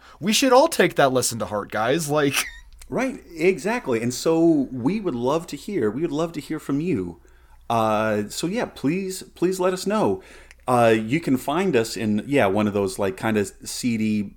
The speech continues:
Speaker 2: taverns with all the rogues and bravos and mercenaries and tavern wenches. Uh, or an easier way, uh, is you can just find us on our socials. Um, you can send an email to
Speaker 1: <laughs>
Speaker 2: the, uh, to two wizards podcast at gmail dot com.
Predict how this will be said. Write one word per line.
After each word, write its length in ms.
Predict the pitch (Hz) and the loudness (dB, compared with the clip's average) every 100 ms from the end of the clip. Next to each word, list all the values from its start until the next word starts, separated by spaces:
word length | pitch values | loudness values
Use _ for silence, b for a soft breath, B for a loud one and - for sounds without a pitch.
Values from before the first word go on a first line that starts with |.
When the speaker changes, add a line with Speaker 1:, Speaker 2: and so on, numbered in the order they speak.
| - | -8
Speaker 2:
taverns 680 | 110 98 90 98 98 101 | -2 -2 0 -2 -2 -6
with 160 | 104 - | -8 -6
all 100 | 101 | -4
the 100 | 101 | -4
rogues 560 | 98 104 101 104 101 - | -2 -2 0 -2 -6 -8
and 320 | 98 95 92 | -8 -6 -10
bravos 680 | 98 107 101 98 104 101 98 | -4 0 0 2 0 -2 -4
and 140 | 101 101 | -4 -4
mercenaries 680 | 104 - 98 90 90 101 90 | -4 -4 -6 -6 -6 -8 -8
and 180 | 87 - b b b b - | -10 -10 b b b b -8
tavern 260 | 101 98 | -6 -2
wenches. 380 | 104 107 120 - B B - | -2 -2 -2 -4 B B -4
Uh, 160 | 123 123 | -2 2
or 260 | 170 208 202 | 6 6 6
an 160 | 147 147 | 2 -2
easier 360 | 170 175 185 | -2 2 2
way, 340 | 180 185 190 185 b - | 4 2 2 -2 b -2
uh, 240 | 135 147 143 | 4 4 4
is 240 | 160 147 - - | 0 -2 -6 -14
you 120 | - 185 | -4 -4
can 80 | |
just 120 | 180 - | -4 0
find 200 | 151 143 | 0 0
us 120 | - | 0
on 140 | 131 | 0
our 80 | 131 | 0
socials. 540 | 120 117 113 98 82 - _ - | 0 -4 -4 -10 -10 -18 _ -4
Um, 280 | 104 101 113 | -2 0 0
you 80 | 127 | -2
can 120 | 131 | -2
send 220 | - 135 | 2 4
an 80 | 127 | 4
email 360 | 139 143 107 131 | 4 4 4 2
to 460 | - 117 110 104 - 175 | 2 2 2 -2 -6 -12
Speaker 1:
<laughs> 220 | - - | -10 -14
Speaker 2:
the, 580 | 131 120 113 110 107 110 - 135 | -6 -2 0 2 0 -2 -8 0
uh, 220 | 117 107 | 2 2
to 260 | - 123 107 | 2 -2 0
two 160 | 165 | 2
wizards 260 | 147 135 127 | 2 0 -2
podcast 600 | 143 131 131 143 170 - | 0 0 2 -2 -2 -10
at 40 | 104 | -4
gmail 240 | 110 104 | -2 0
dot 200 | 101 98 | 0 -2
com. 420 | 117 113 135 180 | -2 -2 -2 -6